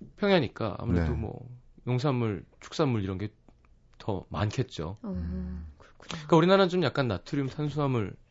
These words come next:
Speaker 1: 된장찌개, 밥
Speaker 2: 음.
Speaker 1: 이런 거라면 거기는, 어, 소세지 빵, 감-,
Speaker 2: 소세지
Speaker 1: 감자.
Speaker 2: 빵.
Speaker 1: 감자도 종류가 왜 이렇게 많어?
Speaker 2: <laughs>
Speaker 1: 감자 너무 맛있어요.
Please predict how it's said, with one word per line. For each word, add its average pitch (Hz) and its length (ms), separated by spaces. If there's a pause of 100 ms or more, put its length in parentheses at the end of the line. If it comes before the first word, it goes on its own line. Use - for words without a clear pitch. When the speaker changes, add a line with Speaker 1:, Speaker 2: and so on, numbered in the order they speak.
(460)
Speaker 1:
된장찌개, 135 440
밥 - 280 (400)
Speaker 2:
음. 80 320
Speaker 1:
이런 110 160
거라면 95 320
거기는, 135 480 (520)
어, - 120
소세지 151 400
빵, 110 260 (400)
감-, 104 160
Speaker 2:
소세지 85 140
Speaker 1:
감자. 123 380
Speaker 2:
빵. 78 80 (460)
Speaker 1:
감자도 92 360
종류가 101 260
왜 80 60
이렇게 73 200
많어? 92 180 (120)
Speaker 2:
<laughs> - 1300
Speaker 1:
감자 120 240
너무 123 140
맛있어요. 101 360